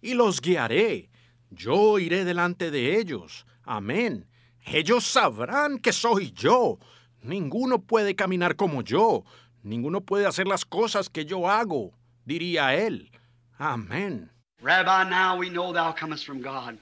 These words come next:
Speaker 2: 'cause no man could do these miracles that you do except God be with him." That's right. Nicodemus's confession.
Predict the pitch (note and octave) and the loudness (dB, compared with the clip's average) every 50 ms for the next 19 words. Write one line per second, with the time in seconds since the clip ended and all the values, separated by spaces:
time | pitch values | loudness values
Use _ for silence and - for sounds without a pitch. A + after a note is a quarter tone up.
0 | - - - - D#3+ D3+ C#3 D#3+ F3 F#3 F#3 F3+ E3+ E3 D#3+ D#3 D#3 C#3 C#3 D#3 | -20 -14 -8 -4 -4 -4 -4 -4 -6 -6 -4 -4 -4 -4 -4 -6 -8 -6 -6 -6
1 | D3+ D3 D3 C#3+ - - D3 D3+ D3+ C#3+ C#3 C#3+ C3 C3 B2+ - - D3+ C#3 C3+ | -6 -6 -8 -12 -12 -10 -10 -8 -8 -8 -10 -12 -12 -10 -8 -8 -8 -8 -10 -12
2 | C#3 C#3 C3+ - - C#3 C3 B2 B2+ B2+ B2 A#2+ A#2 A#2 A2 A2 A2 A2 A2+ G#2+ | -12 -12 -12 -10 -10 -10 -10 -10 -10 -10 -10 -10 -12 -14 -16 -16 -16 -18 -18 -18
3 | - - - - - - - - B2 A#2+ A2+ - - - - - - - C3 B2 | -18 -20 -20 -20 -20 -18 -16 -16 -16 -16 -16 -18 -20 -20 -20 -20 -12 -10 -8 -8
4 | - - - C#3 B2 A#2+ G#2 - - - - - _ _ _ _ _ _ - - | -6 -6 -8 -8 -10 -12 -14 -18 -20 -20 -20 -20 _ _ _ _ _ _ -20 -20
5 | - - - - _ _ - C#3 C#3+ D3 C3 B2 D#3 D#3+ D3+ C#3+ C3 - C3+ B2 | -20 -20 -20 -20 _ _ -16 -14 -14 -12 -8 -6 -6 -6 -6 -8 -12 -16 -16 -16
6 | - - - - C3+ A#2+ - E3 E3 D#3 - - B2 A2 A2 | -18 -18 -16 -16 -14 -10 -6 -6 -4 -2 -4 -4 -6 -8 -18